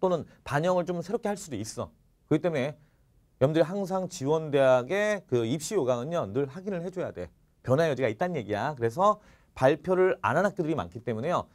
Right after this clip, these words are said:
작년 기준으로 따진다. 대신 연세대는 미리 발표를 했으니까. 자, 그래서 일단 논술 백 프로인 학교가 두 학교인데 더 될 여지도 있어. 어, 왜? 어쨌든 어, 여러분들 입시에서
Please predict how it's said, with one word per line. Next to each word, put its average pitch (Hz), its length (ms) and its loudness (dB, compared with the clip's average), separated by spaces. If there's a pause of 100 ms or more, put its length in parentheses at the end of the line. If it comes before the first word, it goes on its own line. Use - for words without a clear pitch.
(180)
작년 202 500 0
기준으로 127 400 -6
따진다. 110 500 -2
대신 143 220 0
연세대는 170 340 0
미리 123 220 -2
발표를 104 320 -8
했으니까. 151 640 -4 (260)
자, 160 120 6
그래서 156 440 6 (240)
일단 220 380 4
논술 196 520 2
백 151 220 0
프로인 165 420 0
학교가 151 400 2
두 135 240 0
학교인데 147 920 0 (540)
더 117 120 -8
될 165 180 4
여지도 135 260 -4
있어. 107 340 -10 (380)
어, 95 240 -4
왜? 123 260 6 (440)
어쨌든 160 320 2
어, 127 100 0 (260)
여러분들 120 380 0
입시에서 139 680 -2